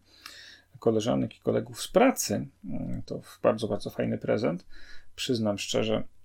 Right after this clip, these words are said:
kawałek dobrego suplementu, mm, zdecydowanie go polecam. E, warto dodać, że, e, ten podręcznik, chociaż ma pięć lat już, to jest oczywiście w pełni kompatybilny z siódmą edycją, ale zawiera też informacje o tym, jak przeliczać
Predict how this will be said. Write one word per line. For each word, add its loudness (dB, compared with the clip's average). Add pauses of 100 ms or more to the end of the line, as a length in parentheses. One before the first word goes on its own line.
(340)
kawałek 8 (200)
dobrego 2
suplementu, -2 (240)
mm, -4
zdecydowanie 0
go 2
polecam. 4 (580)
E, 4
warto 8
dodać, 6
że, 4
e, 2
ten 0
podręcznik, 2
chociaż -2
ma 0
pięć -2
lat 4
już, 0
to 2
jest 0
oczywiście -2
w -10
pełni 8
kompatybilny 0
z -2
siódmą 0
edycją, 0
ale 4
zawiera 6
też -2
informacje -4
o -2
tym, 0
jak 0
przeliczać 0